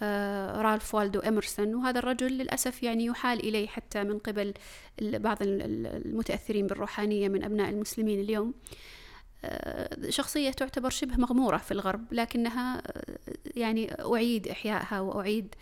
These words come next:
الإحالة إليها والرجوع إلى مقالاتها بسبب ال-، التأثر بال-، بالروحانيات ال-، الغربية. آه،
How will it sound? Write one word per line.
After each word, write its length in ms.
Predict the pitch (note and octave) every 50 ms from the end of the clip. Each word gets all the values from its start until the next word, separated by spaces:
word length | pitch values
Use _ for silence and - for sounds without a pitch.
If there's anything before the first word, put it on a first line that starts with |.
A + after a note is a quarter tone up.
| - - - - -
الإحالة 520 | - G#3+ - - A3+ - - G#3 G#3 G#3 A3
إليها 380 | - A3 G3+ G#3 G#3 G3+ G3+
والرجوع 420 | G3 G3 G3 G#3 G3+ G3 A3 G#3 G3
إلى 240 | - - G3+ G3+
مقالاتها 680 | G3 G3+ G3 - G#3 G3 G3 F#3+ G3 - - G#3 A#3 A#3
بسبب 440 | A#3+ A3+ B3 - - A3 G#3 F#3+ G3
ال-، 180 | F#3 F#3 F#3+ -
التأثر 480 | F#3+ - - - - - - - G3
بال-، 280 | - - G3 - G3 - - -
بالروحانيات 680 | - - - G#3 G3 - - G3 F#3+ G3 G3+ G3 - -
ال-، 280 | - G3+ G#3+ - - -
الغربية. 520 | A3 G#3+ G#3+ G3 - - - - - - - - - - - - - - - - - - - - - - - - - - -
آه، 800 | - A3+ A3+ A3 G#3+ A3 G#3 G#3+ A3 - - - - - -